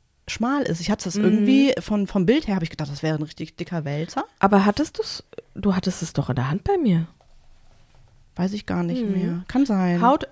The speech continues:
Speaker 2: how to, äh, vielleicht mal How to Own the Room. Da geht's von Frauen und der Magie brillanter Reden.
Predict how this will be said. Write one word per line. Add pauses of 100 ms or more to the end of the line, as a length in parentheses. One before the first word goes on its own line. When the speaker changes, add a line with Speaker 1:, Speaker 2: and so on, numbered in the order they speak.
Speaker 2:
how
to,
äh,
vielleicht
mal (100)
How
to
Own
the
Room. (320)
Da
geht's
von
Frauen
und
der
Magie
brillanter
Reden.